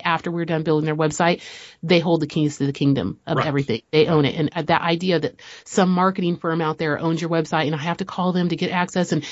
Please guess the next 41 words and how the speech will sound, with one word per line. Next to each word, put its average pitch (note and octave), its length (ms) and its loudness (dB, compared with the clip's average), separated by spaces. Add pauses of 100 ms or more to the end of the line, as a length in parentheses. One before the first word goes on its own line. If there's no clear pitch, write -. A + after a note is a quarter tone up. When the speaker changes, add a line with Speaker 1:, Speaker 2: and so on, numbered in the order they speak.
(160)
Speaker 1:
when E3+ 140 4
they E3+ 80 4
want G3 280 4
m-, G3 280 2
to, F#3+ 360 2
you F#3+ 120 4
know, E3+ 80 4
when E3+ 100 2
I F3+ 60 4
want G#3 160 4
to G#3+ 40 4
make G3 140 0
a G#3+ 40 0
change, F#3 420 0
they F3+ 80 -2
charge - 360 -4
me G3 100 2
a - 20 0
hundred G#3 260 2
fifty F#3 380 0
and F3+ 80 0
I - 20 -2
have E3 100 -4
to F#3+ 80 -10
do G#3+ 120 4
a A3 40 8
work G3+ 300 2
order. F#3 260 4
And, D#3 100 0
but, E3 180 -2
oh C#4+ 120 6
my C#4+ 200 6
gosh, A3 640 0
seriously? E4 560 -4 (200)
Speaker 2:
Right. G3+ 320 -6
Speaker 1:
Who D4+ 140 6
is F4 140 -4
putting D4+ 320 2
up D#4+ 160 -2
with E4+ 140 -4
that? C#3+ 320 0